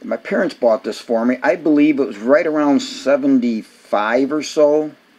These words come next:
nineteen seventy-five. And this thing has seen a lot of use. I think it looks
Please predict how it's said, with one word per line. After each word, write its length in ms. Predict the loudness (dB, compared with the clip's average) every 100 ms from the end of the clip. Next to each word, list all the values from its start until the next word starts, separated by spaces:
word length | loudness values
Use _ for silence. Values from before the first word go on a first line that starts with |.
| _ _ _ _ _ _ _ _
nineteen 420 | -8 -8 -4 -2 -2
seventy-five. 960 | 0 0 0 -2 -2 -2 0 -2 -4 -10 _ _ _ _ _ _ _ _ _ -4
And 220 | 2 2
this 180 | 2 0
thing 160 | 0
has 140 | 0 -2
seen 240 | 0 0
a 80 | 0
lot 480 | 0 0 2 0 0
of 100 | 0
use. 320 | 0 -2 -4
I 120 | -6
think 220 | -2 -2
it 40 | 0
looks 280 | -2 -4